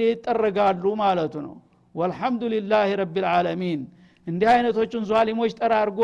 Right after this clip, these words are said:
መሬትን ላጸዳ ጌታ ምስጋና ይገባው የሚል መግለጫ ይሰጣል በመጨረሻ ይላል። ይህ እንዳይመጣ ነው አሁን የሚያስ-፣ የሚያሰጋው። ስለዚህ እንግዲህ አላህ ሱብሓነሁ ወተዓላ ያለፉትን ኡመሞች የተለያዩ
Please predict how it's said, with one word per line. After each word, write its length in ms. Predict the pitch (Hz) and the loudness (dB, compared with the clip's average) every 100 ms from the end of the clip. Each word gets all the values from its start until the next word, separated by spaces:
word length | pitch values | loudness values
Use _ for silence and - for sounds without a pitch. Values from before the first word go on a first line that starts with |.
| 233 | 2
መሬትን 420 | 226 214 220 226 | 2 2 2 0
ላጸዳ 440 | 220 214 226 202 220 214 | 0 -2 -2 -2 0 0
ጌታ 280 | 196 220 226 240 247 | 2 0 4 4 4
ምስጋና 420 | 226 190 202 214 214 | 0 -4 0 0 0
ይገባው 500 | 196 170 202 196 190 | 0 0 2 4 4
የሚል 240 | 196 208 208 | 0 -2 -4
መግለጫ 320 | 196 190 185 185 | 0 0 0 -2
ይሰጣል 460 | 175 185 180 180 | -4 -6 -4 -2
በመጨረሻ 640 | 175 180 165 175 165 156 165 165 170 | -2 -4 -4 -6 -4 -4 -2 0 0
ይላል። 280 | 170 139 139 _ _ _ _ - | 0 -4 -10 _ _ _ _ -8
ይህ 220 | 185 247 240 | 0 4 4
እንዳይመጣ 520 | 220 208 214 214 220 226 | 4 4 4 2 4 4
ነው 120 | 208 | 6
አሁን 220 | 175 175 185 | 2 2 0
የሚያስ-፣ 360 | 180 180 170 | -2 -4 -6
የሚያሰጋው። 560 | 208 185 175 180 143 127 - _ _ _ _ _ _ _ _ _ _ _ _ _ _ | -6 -4 -2 -2 -4 -6 -10 _ _ _ _ _ _ _ _ _ _ _ _ _ _
ስለዚህ 400 | 196 220 233 240 | 0 4 4 2
እንግዲህ 300 | 262 233 226 | 0 4 6
አላህ 280 | 240 233 247 226 | 8 6 4 2
ሱብሓነሁ 460 | 220 190 226 220 220 | -4 -4 -2 0 0
ወተዓላ 480 | 214 208 214 226 233 | 0 2 2 4 4
ያለፉትን 600 | 220 214 214 220 226 233 214 | 4 2 0 -4 -4 -10 -10
ኡመሞች 520 | 220 208 208 240 233 - _ - | -6 -6 -2 -4 -6 -20 _ -10
የተለያዩ 480 | 180 220 233 226 | -6 2 4 4